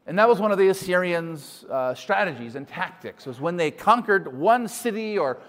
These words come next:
one region, they would take their people captive, and they wouldn't take them back to Assyria.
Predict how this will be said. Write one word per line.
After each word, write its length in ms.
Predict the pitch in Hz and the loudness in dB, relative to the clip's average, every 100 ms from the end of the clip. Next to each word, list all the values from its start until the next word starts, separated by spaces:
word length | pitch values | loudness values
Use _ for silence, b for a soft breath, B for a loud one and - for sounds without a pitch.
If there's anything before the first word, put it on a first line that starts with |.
| B - | B 0
one 320 | 160 233 240 | 6 6 6
region, 600 | 190 214 160 180 202 190 | 0 0 -2 -6 -6 -4
they 100 | 175 | -4
would 180 | 147 - | -6 2
take 260 | 214 220 | 2 2
their 80 | 202 | -2
people 220 | - 147 | -4 -6
captive, 600 | 135 214 233 233 214 196 - B B B | 0 2 2 2 0 -2 -8 B B B
and 140 | 175 196 | 4 6
they 60 | |
wouldn't 220 | 269 359 | 8 8
take 180 | 277 220 | 6 4
them 140 | 208 156 | 2 6
back 300 | 202 208 - | 6 6 4
to 180 | 196 160 | 4 4
Assyria. 640 | - 311 392 120 90 196 | 2 4 4 4 0 -4